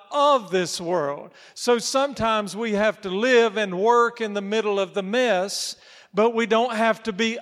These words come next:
of the mess. You understand what I'm saying? In other words, the mess doesn't dictate who I am. I go to work in the worst neighborhood in the state of Georgia.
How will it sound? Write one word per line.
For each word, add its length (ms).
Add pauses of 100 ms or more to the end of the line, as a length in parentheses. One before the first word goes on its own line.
of 420
the 120
mess. 680
You 100
understand 340
what 80
I'm 80
saying? 420 (880)
In 160
other 240
words, 580 (300)
the 180
mess 640
doesn't 640
dictate 600
who 220
I 280
am. 640 (1120)
I 260
go 220
to 80
work 540
in 180
the 120
worst 720
neighborhood 680
in 120
the 80
state 400
of 100
Georgia. 540